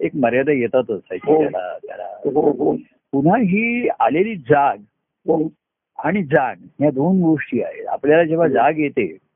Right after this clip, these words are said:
Speaker 2: हो.
Speaker 1: तेव्हा त्याच्याबरोबर आपली एक जाण असते, ती पण जागृत होते ना.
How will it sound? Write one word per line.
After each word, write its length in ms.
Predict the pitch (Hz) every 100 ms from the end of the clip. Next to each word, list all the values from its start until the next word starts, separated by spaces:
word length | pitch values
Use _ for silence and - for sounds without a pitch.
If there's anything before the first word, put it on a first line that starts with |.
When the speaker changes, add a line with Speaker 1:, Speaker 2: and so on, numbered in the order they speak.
| _ -
Speaker 2:
हो. 180 | 143 135
Speaker 1:
तेव्हा 400 | - - 143 180
त्याच्याबरोबर 560 | 190 160 190 175 180
आपली 260 | 170 185 196
एक 100 | 190
जाण 480 | 170 120 131 160 185
असते, 240 | 160 190
ती 140 | 180
पण 200 | 196 220
जागृत 280 | 175 170 190 180
होते 200 | 151 185
ना. 140 | 226